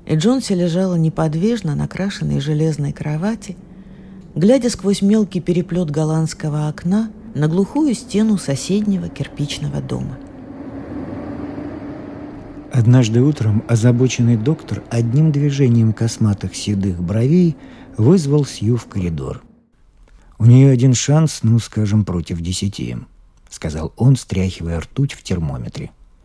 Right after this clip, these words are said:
Speaker 2: "И то, если она сама захочет жить. Вся наша фармакопея теряет смысл, когда люди начинают действовать в интересах гробовщика. Ваша маленькая барышня решила, что ей уже не поправиться. О чем она думает?"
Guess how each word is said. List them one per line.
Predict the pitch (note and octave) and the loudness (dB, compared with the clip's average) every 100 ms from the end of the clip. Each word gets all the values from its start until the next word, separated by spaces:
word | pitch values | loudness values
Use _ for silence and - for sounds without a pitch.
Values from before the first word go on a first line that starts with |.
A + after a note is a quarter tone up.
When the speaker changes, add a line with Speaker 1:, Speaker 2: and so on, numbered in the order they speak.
| - - - - - | -20 -20 -20 -20 -8
Speaker 2:
"И | - | -4
то, | - C3+ | 2 4
если | D#2 - D2+ | 2 -2 -6
она | D2+ D2+ | -6 -6
сама | - D#2 G#2+ | -6 -2 0
захочет | F#2 C#2+ - - - | 0 -6 -8 -8 -8
жить. | C2+ A1+ - - - _ - - - | -12 -12 -14 -16 -20 _ -20 -20 -10
Вся | - A#2 | 0 4
наша | C3+ - | 4 2
фармакопея | A#2 A#2 A#2 G#2+ G#2 G2+ A#2+ D3 B2 | 0 4 4 4 0 -2 0 2 0
теряет | - G#2+ A#2+ A2 | 0 0 2 0
смысл, | - F#2+ D3 D3+ B2+ | 0 2 2 2 -2
когда | A#2+ F#2+ F#2+ F#2 | -2 -2 0 2
люди | G#2 D3 | 2 4
начинают | A#2 A2 - F#2 G#2 F#2 D#2+ | 4 4 2 2 2 2 0
действовать | G#2 A#2 - G2 F#2+ | 0 0 -2 -4 -2
в | D#2 | -4
интересах | E2 - D#2 F2+ E2 - - | -4 -4 -4 -4 -6 -8 -6
гробовщика. | E2+ D#2+ D2 - - A#1+ - G#1+ C3 - - _ - | -4 -2 -2 -2 -4 -6 -8 -8 -10 -14 -20 _ -6
Ваша | F2 G#2+ A#2+ | -2 2 6
маленькая | A#2 A2+ A2 G#2 G#2 | 6 6 4 2 0
барышня | G2 A#2 A#2 - G#2+ | 2 2 2 0 0
решила, | G2 - A2 B2+ | 0 -2 0 0
что | A2 - | 0 -2
ей | F2 F#2 | 0 2
уже | F#2+ F#2 F#2 | 0 0 0
не | F#2+ | 0
поправиться. | F#2 F2+ D2+ D#2+ C#2 - - - - - - | 0 -4 -4 -4 -6 -8 -12 -12 -16 -20 -8
О | F2+ | -4
чем | F2+ C#3+ F3 | 4 6 8
она | E3+ | 6
думает?" | D3+ E2+ C2 A#1 | 4 0 -2 -8